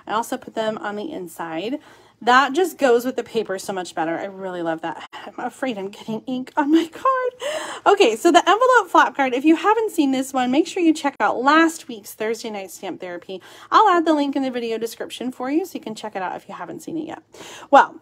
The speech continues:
since I used the poinsettias and I used the birds,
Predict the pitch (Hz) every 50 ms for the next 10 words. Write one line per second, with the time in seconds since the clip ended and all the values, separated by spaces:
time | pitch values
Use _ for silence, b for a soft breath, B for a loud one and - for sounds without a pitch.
0 | - - - 285 - - 285 277 - - 247 254 262 277 339 440 480 466 - 480
1 | 466 - 480 453 440 - - 269 233 226 226 226 226 233 - - _ _ _ _
2 | _ _ _ _ _ _ _ _ _ _ - - _ - 214 202 190 190 208 240
3 | 294 403 381 - 466 339 254 226 214 214 214 220 226 226 247 - B